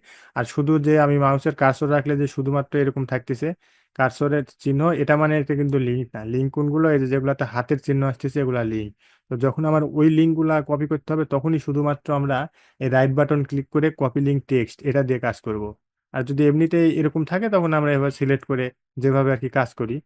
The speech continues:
এটা একটা অপশন। তারপরে দেখেন আমি যদি এটা সিলেক্ট করতে যাই তাহলে অনেক সমস্যা হয়। তো আমি যদি এখানে মাউসের লেফট বাটন যদি তিনবার ক্লিক করি দেখেন আমার পুরো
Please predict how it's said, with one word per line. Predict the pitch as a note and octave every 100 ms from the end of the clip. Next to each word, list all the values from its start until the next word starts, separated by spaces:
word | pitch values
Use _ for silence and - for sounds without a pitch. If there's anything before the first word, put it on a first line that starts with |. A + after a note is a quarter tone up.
| _ _ -
এটা | C#3 D3+
একটা | D3 C#3
অপশন। | B2+ - A2+ G2 _ _ _ _ -
তারপরে | D3 D3
দেখেন | C#3+ D3 D#3
আমি | C#3+ C#3+
যদি | C#3+ D3
এটা | D3+ C#3+ C#3
সিলেক্ট | - C3+ C#3+
করতে | D#3 D3
যাই | C#3 C#3+
তাহলে | C3+ C#3
অনেক | C3+ C3+
সমস্যা | - C3 C3 -
হয়। | A#2+ B2+ - _ _ -
তো |
আমি | B2+ C#3
যদি | C#3+ D3
এখানে | C#3+ D3 D3 C#3+ - _ _ -
মাউসের | B2 B2 C3 D3+ C#3+ C#3 _ _ _ _ _ _ _ _ _ _ _
লেফট | D3+ B2+ C3+ C#3
বাটন | D3+ D3+ D3+
যদি | D3 D3
তিনবার | - E3+ D#3 D3
ক্লিক | C3+ D3
করি | C#3+ D3
দেখেন | C#3+ C#3+ D3
আমার | C#3+ C#3
পুরো | D3